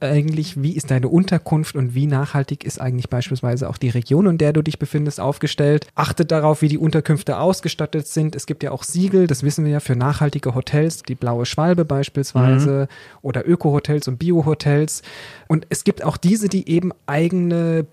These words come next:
Speaker 1: Busangebote haben oder wo die Region selber sagt, na, bevor dann eben alle dort hoch zum Skilift mit dem Auto fahren, bieten wir einen Bus an und der sammelt alle Leute, so wie du es gerade beschrieben hast. Sowieso gibt es das auch, gerade speziell zur Wintersaison gibt es das auch.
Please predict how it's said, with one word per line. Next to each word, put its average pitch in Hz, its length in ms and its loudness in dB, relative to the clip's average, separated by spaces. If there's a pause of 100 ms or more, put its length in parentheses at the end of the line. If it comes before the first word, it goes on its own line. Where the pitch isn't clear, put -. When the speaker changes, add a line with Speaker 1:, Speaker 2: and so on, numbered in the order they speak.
Speaker 1:
Busangebote 135 1200 -4
haben 160 300 -2
oder 143 260 0
wo 143 100 2
die 139 100 0
Region 143 360 0
selber 156 300 0
sagt, 151 180 -2
na, 143 80 4
bevor 147 320 0
dann 143 140 2
eben 127 320 -4
alle 208 280 4
dort 131 360 0
hoch 170 260 2
zum 131 240 -4
Skilift 170 560 0
mit 135 160 -2
dem 135 180 -2
Auto 156 300 0
fahren, 160 500 0
bieten 165 280 -2
wir 139 80 2
einen 135 100 0
Bus 214 180 0
an 147 200 -2
und 147 80 2
der 143 80 4
sammelt 147 320 2
alle 151 180 2
Leute, 143 340 2
so 139 160 2
wie 160 60 0
du 143 80 0
es - 80 -2
gerade 127 240 0
beschrieben 160 420 0
hast. 143 160 0
Sowieso 131 440 0
gibt 175 260 -8
es 156 100 -6
das 156 160 -6
auch, - 220 -8
gerade 131 240 -2
speziell 135 400 -2
zur 135 160 -2
Wintersaison 147 520 2
gibt - 180 -8
es 127 140 -4
das - 100 -8
auch. 151 260 2